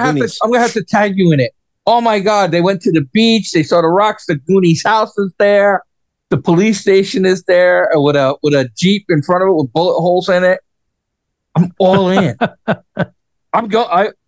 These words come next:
Speaker 1: I never wanted, I never thought I would say this. Pretty much gonna go to Oregon.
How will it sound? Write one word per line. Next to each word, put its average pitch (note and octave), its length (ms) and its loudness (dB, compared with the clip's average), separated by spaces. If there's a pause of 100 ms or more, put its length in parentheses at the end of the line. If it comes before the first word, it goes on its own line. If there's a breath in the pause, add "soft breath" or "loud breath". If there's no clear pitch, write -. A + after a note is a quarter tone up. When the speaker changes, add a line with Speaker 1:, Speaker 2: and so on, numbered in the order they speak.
(120)
Speaker 1:
I F3+ 80 0
never A3 240 2
wanted, G#3+ 380 0
I D#3+ 80 0
never F#3 240 0
thought A3 180 0
I G3+ 80 4
would G3 160 -2
say G#3+ 140 2
this. E3 180 -4 (480)
Pretty F3 180 0
much F#3+ 260 -2
gonna F3 160 -2
go E3+ 140 0
to F3 60 2
Oregon. A#2+ 400 0